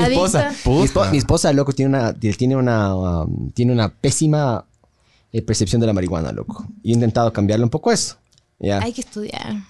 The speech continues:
Speaker 2: hay que entender.
Speaker 1: Es que a medida que vas entendiendo más y te vas dando cuenta, eh, yo me di cuenta también del por qué también la marihuana tiene esa connotación negativa ahora.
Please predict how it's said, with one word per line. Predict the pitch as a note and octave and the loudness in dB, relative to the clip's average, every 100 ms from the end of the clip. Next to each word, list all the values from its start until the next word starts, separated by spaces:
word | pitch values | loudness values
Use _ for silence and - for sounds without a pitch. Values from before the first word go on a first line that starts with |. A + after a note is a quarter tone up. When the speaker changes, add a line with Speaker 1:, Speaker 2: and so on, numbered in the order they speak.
| - | -12
Speaker 2:
hay | A#3+ | -8
que | A#3 | -6
entender. | A#3+ G#3+ G#3+ A3+ G#3 | -8 -8 -8 -8 -4
Speaker 1:
Es | F#3+ E3+ | -4 -4
que | - - | -2 0
a | D3+ | 2
medida | D3 F#3+ G#3 | 4 2 2
que | |
vas | F3 F#3 | 2 2
entendiendo | E3 C#3+ E3 C#3+ | 2 4 4 4
más | D#3 C#3+ | 2 2
y | |
te | A#2+ | 0
vas | C3 | 0
dando | C#3 C#3+ | 2 2
cuenta, | - D#3+ F#3+ C#3 - | 2 0 2 0 0
eh, | B2 A#2 | 0 2
yo | B2 | 2
me | C3 | 2
di | B2 | 2
cuenta | C#3 B2 | 2 0
también | A#2 A#2+ B2 | 2 2 0
del | G#2+ A2 G2+ | 0 0 0
por | G#2+ G2+ | -2 -2
qué | D3 | -2
también | C#3 C3 | 0 2
la | C3 | 2
marihuana | A#2 G2+ A2 A#2 | 2 0 0 0
tiene | A2 A2 | 0 0
esa | A#2+ | 0
connotación | G2+ F#2 F2+ A2+ | -2 -2 -2 0
negativa | A2 F#2 G#2+ G#2+ | 0 0 -2 0
ahora. | F#2 G#2 G#2+ F#2 | 2 2 0 -4